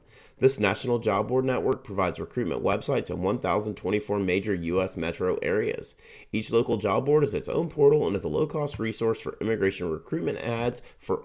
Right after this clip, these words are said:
all industries and local job postings with a flat price of two hundred twenty-five dollars per ad or a thousand dollars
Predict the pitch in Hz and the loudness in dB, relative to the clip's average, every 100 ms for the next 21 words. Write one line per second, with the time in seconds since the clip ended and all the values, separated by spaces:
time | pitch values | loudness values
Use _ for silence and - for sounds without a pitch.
0 | - 127 180 170 113 - - 104 110 - | 0 2 4 4 2 2 0 0 0 -4
1 | 87 64 104 - 165 120 101 110 95 82 | -6 0 2 2 0 2 2 2 -2 -2
2 | - 92 98 - - - - 92 - 131 | -2 -2 -2 -6 -18 -14 -2 -2 2 2
3 | 160 - 120 110 131 - - 76 - - | 2 0 -2 0 0 -2 -6 -6 -4 -4
4 | 160 190 170 117 - 113 110 98 87 82 | -2 0 0 0 -2 -4 -2 -2 -2 -2
5 | 64 - - 170 175 76 101 101 - 85 | -2 -6 -6 -4 -2 0 0 -2 -2 -4
6 | 65 - 104 104 123 117 92 85 80 | -4 -2 -2 0 0 -2 0 0 -4